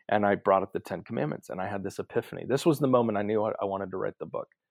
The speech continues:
<clears throat> I had this epiphany that if you take the Ten Commandments, right, and you,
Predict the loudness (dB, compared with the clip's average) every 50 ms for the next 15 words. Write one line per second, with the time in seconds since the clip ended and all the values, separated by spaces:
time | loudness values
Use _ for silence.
0 | _ _ _ _ _ _ _ _ _ _ 4 4 4 4 2 0 2 4 6 6
1 | 6 6 4 0 -2 -2 0 2 2 2 0 -2 -2 0 0 -2 -2 -2 -4 2
2 | 4 4 4 6 2 0 0 -2 -2 -2 -2 -4 -4 -4 -2 -4 -4 -4 -6 -8
3 | -8 -4 -2 -2 -2 -2 -4 -6 -6 -6 -4 -4 -4 -4 -4 -4 -6